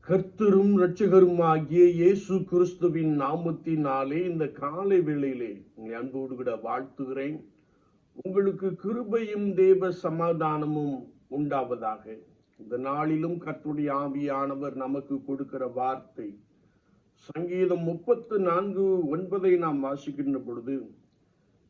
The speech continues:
"கர்த்தருடைய பரிசுத்தவான்களே, அவருக்கு பயந்திருங்கள், அவருக்கு பயந்தவர்களுக்கு குறைவில்லை" என்ற ஒரு வசனத்தை நாம் வாசிக்கிறோம்.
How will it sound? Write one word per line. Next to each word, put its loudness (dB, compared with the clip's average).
"கர்த்தருடைய -4
பரிசுத்தவான்களே, 0
அவருக்கு 0
பயந்திருங்கள், -2
அவருக்கு -2
பயந்தவர்களுக்கு 0
குறைவில்லை" -4
என்ற -10
ஒரு -8
வசனத்தை -6
நாம் -6
வாசிக்கிறோம். -10